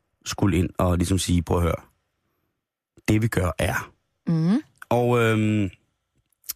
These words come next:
Speaker 1: klagerne, det har været sådan noget med dårlig kundeservice. Det har været det der med, at det er svært at klage, når der er noget, der går galt. <clears throat> Og der har jo ifølge mange været rigtig meget galt.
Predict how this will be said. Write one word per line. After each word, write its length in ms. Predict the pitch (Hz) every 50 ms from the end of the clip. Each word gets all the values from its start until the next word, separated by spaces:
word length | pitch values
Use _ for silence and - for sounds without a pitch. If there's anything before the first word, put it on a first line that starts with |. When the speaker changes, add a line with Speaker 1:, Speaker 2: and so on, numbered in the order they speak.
| - - - - - - - - - - - -
Speaker 1:
klagerne, 380 | - - 117 113 117 127 131 120
det 100 | 113 113
har 100 | 113 107
været 240 | 101 104 101 95 90
sådan 60 | 101
noget 140 | 101 95 95
med 80 | 92
dårlig 300 | 82 101 98 110 120 113
kundeservice. 840 | - 107 104 110 113 107 - 110 104 101 104 101 - - - - - - _ _ _ _ _ -
Det 60 | 101
har 60 | 95 90
været 220 | 92 92 90 -
det 80 | 101 95
der 60 | 95
med, 120 | 95 95
at 80 | 95 -
det 60 | 95
er 40 | -
svært 260 | - 117 120 110 104
at 80 | 107 -
klage, 240 | - 98 95 104
når 100 | 107 110
der 60 | 92 90
er 40 |
noget, 180 | 92 95 92 101
der 60 | 98
går 60 | 85
galt. 320 | 85 110 113 80 - - - _ - - - - _ _ _ _ _ _ -
<clears throat> 480 | - 147 160 165 139 107 87 - - - 98 101
Og 160 | 95 90 90 82 -
der 60 | - 90
har 260 | 92 90 82 78 - -
jo 220 | 90 92 90 80 80 - _ _ -
ifølge 360 | 98 - 98 98 101 101 107
mange 300 | 101 92 87 92 107 101
været 260 | 95 87 85 - - - _ _ _ - _ _ _ _ _ _ _ -
rigtig 200 | 107 127 - 160
meget 200 | 139 123 123 120
galt. 320 | - 123 107 - - -